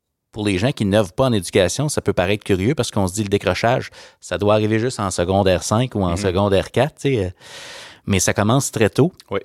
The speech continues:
Speaker 1: Euh, l'image qu'on a de soi dans un contexte scolaire ou préscolaire,
Speaker 2: Mhm.
Speaker 1: euh, pourquoi c'est important d'agir dès la petite enfance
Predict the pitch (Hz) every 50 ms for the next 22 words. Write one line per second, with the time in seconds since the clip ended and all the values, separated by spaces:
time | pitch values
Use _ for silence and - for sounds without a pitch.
0 | _ _ - - 113 101 98 95 92 92 92 90 92 90 90 90 104 101 110 104
1 | 101 101 107 123 127 117 - - 113 101 101 101 101 104 107 98 92 - - 110
2 | 101 101 110 120 120 _ _ _ _ _ _ _ _ _ _ _ _ _ _ _
3 | _ _ _ _ _ _ - 107 113 113 107 113 107 98 104 101 98 - 110 -
4 | - - - 90 87 95 107 110 110 101 - - 107 110 107 - - - 95 95
5 | 92 120 151 147 131 _ - - - - _ _ - 101 101 101 98 - - 135
6 | - - 208 - - 117 104 95 90 - - - 101 117 123 _ _ - 98 95
7 | 87 101 104 107 98 98 98 98 - - - - 113 95 90 - - 104 117 123
8 | -